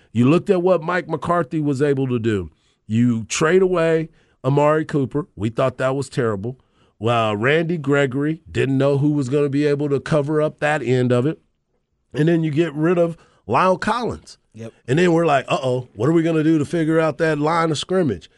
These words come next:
Speaker 1: Well, Tyron Smith ends up getting hurt. You draft Tyler Smith. My man Patrick pulled the sound the other day of me losing my mind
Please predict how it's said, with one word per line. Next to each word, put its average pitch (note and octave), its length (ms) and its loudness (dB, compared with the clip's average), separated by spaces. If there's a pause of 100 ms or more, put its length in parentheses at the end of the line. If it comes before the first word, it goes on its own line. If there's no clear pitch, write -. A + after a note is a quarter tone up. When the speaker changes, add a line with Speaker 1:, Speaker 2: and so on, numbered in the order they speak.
(240)
Speaker 1:
Well, G#2 140 -2
Tyron C#3 460 0
Smith C#3+ 380 -2
ends C#3+ 240 0
up C#3+ 160 -2
getting C#3+ 240 -4
hurt. C#3 320 -2
You A2+ 120 -4
draft C#3+ 380 -2
Tyler D3+ 380 -2
Smith. C#3+ 360 0 (320)
My G#2 100 -4
man C3+ 300 0
Patrick D#3 500 -2
pulled D3 280 0
the B2+ 60 -6
sound D3+ 420 -2
the C#3+ 140 0
other D3+ 180 0
day D#3 280 0
of C3 180 0
me D#3 180 0
losing D#3 540 0
my D#3 160 -2
mind D#3 480 -4